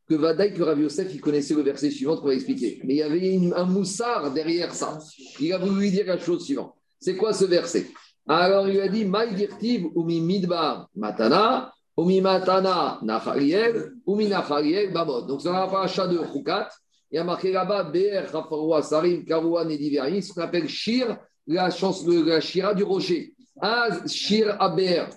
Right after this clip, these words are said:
Qu'est-ce qu'il a dit, Moshe Rabbeinu ? Umi midbar matana, du désert, ça devient un cadeau. Umi matana, et du cadeau, ça devient Nachariel, un héritage d'Hachem,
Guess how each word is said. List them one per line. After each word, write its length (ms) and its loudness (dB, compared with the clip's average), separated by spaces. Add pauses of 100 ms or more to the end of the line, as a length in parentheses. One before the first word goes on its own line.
(300)
Qu'est-ce 200 -2
qu'il 160 2
a 60 2
dit, 160 0
Moshe 280 2
Rabbeinu ? 480 0 (320)
Umi 260 0
midbar 400 0
matana, 580 -2
du 220 0
désert, 560 0 (100)
ça 200 -4
devient 240 0
un 100 -2
cadeau. 420 -2 (440)
Umi 240 2
matana, 760 0
et 80 0
du 200 0
cadeau, 440 0
ça 200 -2
devient 260 0
Nachariel, 800 -2
un 120 -4
héritage 540 -2
d'Hachem, 420 -2